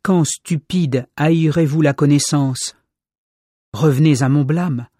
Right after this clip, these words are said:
Alors vraiment, je ferai jaillir pour vous mon esprit. Oui, je vous ferai connaître mes paroles. Étant donné que j'ai crié,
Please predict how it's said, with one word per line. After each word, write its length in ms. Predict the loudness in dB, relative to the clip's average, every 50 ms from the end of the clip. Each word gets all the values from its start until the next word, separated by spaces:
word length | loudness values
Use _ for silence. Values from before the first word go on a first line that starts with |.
| _ _ _ _ _ _ _ _ _ _ _ -4
Alors 260 | -2 0 2 2 2 0
vraiment, 560 | -2 -4 -2 0 2 4 4 4 4 4 2
je 140 | 2 0 0
ferai 340 | 0 0 -2 0 0 0
jaillir 480 | 0 2 0 0 0 2 2 0 0 -2
pour 240 | -2 -4 -4 -4 -4
vous 180 | -2 0 2
mon 200 | 2 2 4 2
esprit. 520 | 2 2 0 -2 -8 -10 -8 -8 -8 -8 -8 _ _ _ _ _ _ _ _ -6
Oui, 320 | -2 0 2 2 2 2
je 120 | 2 2 0
vous 180 | 0 0 -2
ferai 360 | -4 -4 -2 -2 -2 -2 -2 0
connaître 440 | 0 2 2 2 0 0 0 0
mes 100 | 0 0
paroles. 480 | 0 0 -4 -4 -4 -6 -8 -8 -12 _ _ _ _ _ _ _ _ _ _ _ _ _ _ _ _ _ _ _ -6
Étant 240 | -4 -2 0 2 2
donné 220 | 4 4 4 2
que 120 | 2 0 0
j'ai 140 | 0 0 -2 -2
crié, 420 | -2 -2 -2 0 0 0 -2 -2